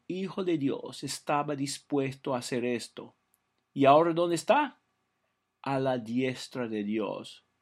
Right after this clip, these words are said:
Porque cualquier individuo quisiera dejar, abandonar al Hijo de Dios con un puesto tan alto. Es el punto del libro de Hebreos para los cristianos de raza judía,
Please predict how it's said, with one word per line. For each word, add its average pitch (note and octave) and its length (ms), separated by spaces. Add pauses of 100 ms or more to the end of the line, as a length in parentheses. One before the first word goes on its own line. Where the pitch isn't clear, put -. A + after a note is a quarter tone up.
(920)
Porque A3+ 460
cualquier F3+ 840
individuo A#2 720
quisiera C3+ 500
dejar, A2+ 800 (480)
abandonar A#2+ 1300
al G2+ 300
Hijo D#3 260
de C#3+ 140
Dios C#3 500
con C3+ 180
un D3 120
puesto C#3+ 500
tan C#3 280
alto. D3+ 600 (1000)
Es E3+ 260
el C#3 160
punto C3 400
del A#2 280
libro A2+ 280
de A2 60
Hebreos G2+ 560
para G#2+ 160
los A#2 180
cristianos C#3+ 560
de C3+ 120
raza C#3+ 380
judía, F3 580